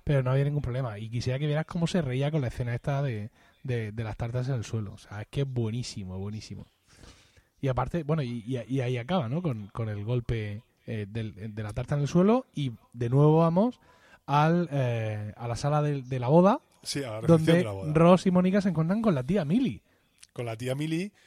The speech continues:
Speaker 2: que es una señora anciana que no tiene más manía que cada vez que ve a Ross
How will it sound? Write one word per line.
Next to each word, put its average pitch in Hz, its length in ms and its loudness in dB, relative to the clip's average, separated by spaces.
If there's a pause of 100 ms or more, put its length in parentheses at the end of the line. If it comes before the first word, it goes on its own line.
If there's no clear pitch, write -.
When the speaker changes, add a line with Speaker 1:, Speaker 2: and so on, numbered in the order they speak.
Speaker 2:
que 127 100 -8
es 131 80 -8
una 151 120 -6
señora 135 320 -4
anciana 175 560 -4 (260)
que 131 120 -8
no 123 80 -6
tiene 151 160 -2
más 147 120 -4
manía 147 340 -6
que 135 100 -6
cada 120 100 -6
vez 127 140 -6
que 156 100 -8
ve 143 100 -2
a 135 60 -6
Ross 156 280 -2